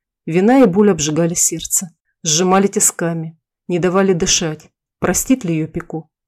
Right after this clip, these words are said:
Наконец она встала. Молча прошла мимо кровати. Так, надо разобрать еду. Что угодно, лишь бы не думать. Пико так и молчал и смотрел на неё,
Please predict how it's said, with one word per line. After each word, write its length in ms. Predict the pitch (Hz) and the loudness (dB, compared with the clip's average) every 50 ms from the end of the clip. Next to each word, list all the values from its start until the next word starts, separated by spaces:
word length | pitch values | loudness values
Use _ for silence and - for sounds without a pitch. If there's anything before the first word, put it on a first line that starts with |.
| _ _ _ - | _ _ _ -2
Наконец 480 | 185 185 - 214 208 226 269 269 - 254 | -2 0 2 2 4 4 4 4 2 2
она 160 | 214 208 202 | 2 2 2
встала. 580 | - - - - 165 156 143 147 151 160 - _ _ _ _ _ _ _ _ _ _ - | 0 -2 -2 -2 -4 -4 -4 -4 -8 -10 -16 _ _ _ _ _ _ _ _ _ _ -2
Молча 320 | 196 208 247 269 - 233 220 | 2 2 2 2 2 -2 -2
прошла 400 | - - 180 - - 202 180 175 | -4 -4 -6 -6 -4 -4 -4 -4
мимо 260 | 180 175 175 170 165 | -4 -4 -4 -4 -6
кровати. 640 | - - 170 170 151 147 165 151 - - _ _ _ _ _ _ _ _ _ _ _ - | -6 -6 -8 -6 -8 -8 -12 -14 -16 -20 _ _ _ _ _ _ _ _ _ _ _ -4
Так, 360 | - 160 139 123 - - _ _ _ | -2 -2 -2 -2 -6 -14 _ _ _
надо 300 | - 196 214 214 190 196 | -6 -2 -2 -2 -2 -2
разобрать 520 | 190 196 185 - 175 143 160 165 165 - - | -2 -2 -2 -2 -2 -2 -4 -4 -6 -6 -8
еду. 400 | 170 170 147 139 139 156 - _ _ _ _ _ _ _ | -8 -6 -6 -6 -8 -10 -12 _ _ _ _ _ _ _
Что 300 | - - - - 233 226 | -12 -6 2 4 6 6
угодно, 320 | 226 214 214 233 208 185 165 | 6 6 4 2 2 2 0
лишь 220 | 147 147 147 151 | -2 -2 -2 -2
бы 100 | 156 170 | -2 -2
не 120 | 165 165 | -2 -2
думать. 500 | 160 143 156 147 139 131 123 - - - _ _ _ _ _ _ _ _ _ _ _ _ - | -4 -4 -6 -6 -8 -8 -10 -14 -20 -20 _ _ _ _ _ _ _ _ _ _ _ _ -2
Пико 260 | 214 208 - 294 294 | -2 -2 0 0 0
так 200 | 285 233 226 233 | 2 2 2 4
и 40 | 240 | 4
молчал 580 | 226 220 220 220 - - 185 170 170 170 - _ | 4 4 2 2 -2 -2 0 -2 -2 -4 -6 _
и 80 | - - | -6 -4
смотрел 480 | - - 202 185 - 185 175 170 170 | -2 0 0 0 0 -2 -4 -2 -2
на 80 | 165 165 | -4 -4
неё, 280 | 170 165 160 160 156 | -6 -6 -8 -8 -10